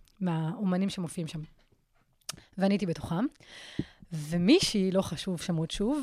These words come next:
אמרה לי <laughs> שמישהו מאוד בכיר בקאמל אמר לה שאני ועוד מישהו, <laughs> שהוא היה מגמגם,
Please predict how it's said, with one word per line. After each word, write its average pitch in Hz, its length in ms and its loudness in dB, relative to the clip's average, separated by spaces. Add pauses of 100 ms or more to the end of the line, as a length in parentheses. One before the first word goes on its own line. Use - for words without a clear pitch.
אמרה 196 320 6
לי 254 220 8 (360)
<laughs> 554 440 -2
שמישהו 208 640 4 (340)
מאוד 190 260 2
בכיר 220 380 -4
בקאמל 208 920 2
אמר 202 280 6
לה 240 120 4 (360)
שאני 214 580 4
ועוד 208 840 2
מישהו, 196 460 2 (220)
<laughs> - 260 -14
שהוא - 180 0
היה 208 80 6
מגמגם, 190 540 2